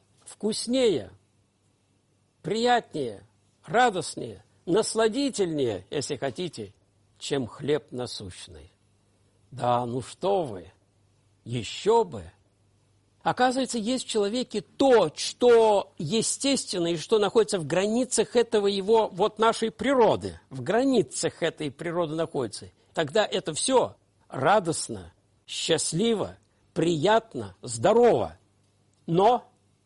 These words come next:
эти границы есть. И не дай Бог перейти их.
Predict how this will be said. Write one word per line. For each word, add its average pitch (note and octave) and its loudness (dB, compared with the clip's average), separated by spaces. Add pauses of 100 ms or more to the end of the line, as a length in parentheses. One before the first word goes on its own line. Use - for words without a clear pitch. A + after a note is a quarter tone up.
(140)
эти F#3+ 0
границы D#3 -4
есть. C3 -4 (1700)
И G3 0
не G3+ 0
дай C4+ -2
Бог A3+ 0
перейти D#3+ -4 (220)
их. C#3+ -2